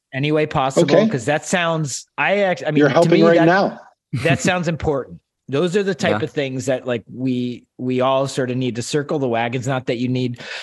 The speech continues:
Speaker 1: need it, but, like, circle the wagons to be like, "This needs to happen." You know, uh,
Speaker 2: Yeah.
Speaker 1: there's a lot of po-,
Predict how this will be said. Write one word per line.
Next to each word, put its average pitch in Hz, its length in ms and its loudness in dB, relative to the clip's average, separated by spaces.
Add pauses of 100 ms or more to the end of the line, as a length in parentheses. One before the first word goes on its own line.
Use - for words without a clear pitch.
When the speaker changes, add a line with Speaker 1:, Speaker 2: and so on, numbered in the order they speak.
(140)
Speaker 1:
need 214 240 2
it, 120 80 -2
but, 147 100 0
like, 131 160 0
circle 156 240 0
the 139 120 0
wagons 135 280 -2
to 131 60 -6
be 131 120 -2
like, 123 180 -4
"This 165 180 -2
needs 165 180 -2
to 151 80 0
happen." 117 540 -2 (460)
You 143 100 0
know, 131 240 0
uh, 127 80 -2
Speaker 2:
Yeah. 131 120 4
Speaker 1:
there's 131 260 -2
a 139 40 0
lot 143 220 0
of 139 80 -4
po-, - 220 -8